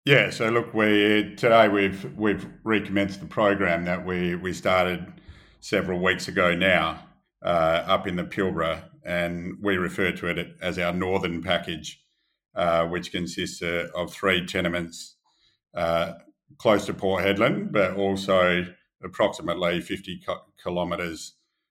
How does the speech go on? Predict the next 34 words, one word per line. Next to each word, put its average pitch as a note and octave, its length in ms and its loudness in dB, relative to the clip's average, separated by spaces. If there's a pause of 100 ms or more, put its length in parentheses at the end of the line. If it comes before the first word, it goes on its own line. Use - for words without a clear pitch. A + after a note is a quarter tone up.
(100)
north F#2 480 -2 (140)
of E2+ 380 0 (120)
De F#2+ 60 -6
Grey F2 300 2
Mining's E2+ 640 -6 (140)
Hemi F2+ 300 -4
discovery. D#2+ 600 -8 (840)
So F#2+ 260 4
we G2 120 2
recently, F#2+ 920 2 (460)
in F#2 320 -6
the F#2 120 -2
latter F#2 260 2
part F#2+ 240 2
of F2+ 140 -2
last F2 360 0
year, F#2 220 2
flew F#2 240 -2
a, F2 240 0 (320)
a F2 200 0
airborne F2 460 -2
survey F2+ 520 2
to F2 540 -4
assess, F2+ 640 -6 (560)
uh, E2+ 460 2 (280)
on F#2 140 0
a, F2 300 -2 (680)
on F2+ 120 -2
a F2 60 0
magnetics F#2 580 0
basis F2 520 -2
the F2+ 100 -8
potential F#2 600 -4
for, E2+ 520 -6